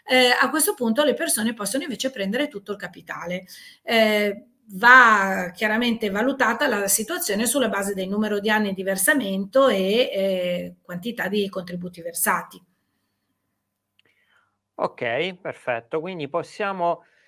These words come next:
Speaker 2: Eh, continuare, eh, con, eh, Angelo che invece dice: "Sono un lavoratore, mm, della scuola, ho iniziato a lavorare, eh, l'undici gennaio duemilauno, dato che andrò in pensione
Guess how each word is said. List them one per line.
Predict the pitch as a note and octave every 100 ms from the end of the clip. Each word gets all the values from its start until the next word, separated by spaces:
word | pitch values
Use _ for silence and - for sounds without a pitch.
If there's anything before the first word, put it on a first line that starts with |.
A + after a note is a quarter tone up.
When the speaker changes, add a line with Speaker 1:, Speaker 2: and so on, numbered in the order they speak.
| _ _
Speaker 2:
Eh, | - F3 E3+
continuare, | F#3 F#3 G#3 B3+ C#4 G3+ D#3+ F3+ F3+
eh, | E3+
con, | - G3+ G#3 F#3+ F3+
eh, | F3 F3 F3 F3 E3+
Angelo | G#3 G#3 F3 E3+ F3+
che | F3+
invece | G#3+ A#3 E3+ F#3
dice: | F3+ D#3 D#3+
"Sono | B3 G#3+
un | F3+
lavoratore, | G3 G#3+ A3 G#3+ C#4 B3 F#3+ G3
mm, | F#3+ F#3
della | F3 G3+
scuola, | B3 - C4+ A#3+ E3+ D#3+
ho |
iniziato | F3 F3 G3 F3+
a |
lavorare, | E3 E3+ F#3 F#3 F3 D#3+ D3+ D3+ D3+ -
eh, | D3 D3 C#3+ C#3+
l'undici | C#3+ E3 G#3 G3+ F3+ E3 E3
gennaio | D3+ E3+ F#3 F3
duemilauno, | D#3+ E3 F3+ G#3+ G3 F3 E3 F#3+ A3+
dato | G3+ E3 D3+
che | F3
andrò | F#3+ E3+
in | D#3+ _
pensione | G#3 G3+ - G#3+ F#3 E3 D3+